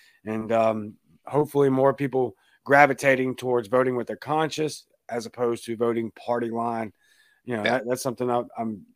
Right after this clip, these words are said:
Speaker 1: really big on, even though I'm a libertarian, is, a, you know, if you've got a, a crappy libertarian candidate, but you've got a, a strong liberty-minded Democrat, Green Party, Republican, something like that, you know, vote
Speaker 2: Mm.
Speaker 1: for who you think is gonna be best for the job.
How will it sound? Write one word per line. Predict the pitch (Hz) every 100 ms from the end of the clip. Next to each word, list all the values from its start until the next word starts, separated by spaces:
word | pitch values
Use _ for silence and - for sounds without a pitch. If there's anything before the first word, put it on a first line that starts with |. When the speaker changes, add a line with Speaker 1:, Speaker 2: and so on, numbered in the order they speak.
| _
Speaker 1:
really | 131 135 131
big | 120 123 117
on, | 120 123
even | 127 127 123
though | 127
I'm | 127
a | 120
libertarian, | 117 110 143 131 120 117
is, | 107
a, | 113 - _ _ _ -
you | 117
know, |
if | -
you've | 127 113
got | 135 120
a, | 113 _ -
a |
crappy | 113 - 147 131 127
libertarian | 123 120 127 120 110
candidate, | - 208 175 131 127
but | 123
you've | 123
got | 120 113
a, | 104 - _ _ _
a | 120 117 - _
strong | - - 131 127 123
liberty-minded | 123 123 120 120 120 113
Democrat, | 123 123 - 120 120 117
Green | 117 120 120
Party, | 110 120 120 120
Republican, | 107 117 117 113 120
something | - -
like | 110 -
that, | 147 139 - _ _ _
you | 135
know, | 120
vote | 107 185
Speaker 2:
Mm. | 170
Speaker 1:
for | 175
who | 190
you | 175
think | 160 170
is | 139
gonna | 170
be | 156
best | 139 131 135
for | -
the | 104
job. | 95 95 69